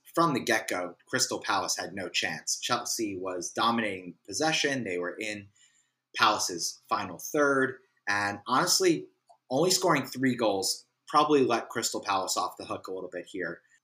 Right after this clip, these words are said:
Even Tuchel was saying that they were kind of shortchanged. They probably should have had four or five if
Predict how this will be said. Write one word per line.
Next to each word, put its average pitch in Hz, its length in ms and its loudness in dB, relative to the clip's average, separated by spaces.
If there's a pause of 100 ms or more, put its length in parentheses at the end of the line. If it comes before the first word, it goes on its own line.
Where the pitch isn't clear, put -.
(120)
Even 135 460 4 (100)
Tuchel 117 380 2
was 95 160 2
saying 92 380 0
that 95 260 -6 (340)
they 110 200 2
were 107 240 0
kind 123 200 2
of 107 120 -2
shortchanged. 110 680 0
They 107 100 -2
probably 120 320 2
should 104 160 0
have 101 80 -8
had 95 240 -8
four 92 200 -4
or 87 60 -6
five 87 640 -6
if 95 380 -12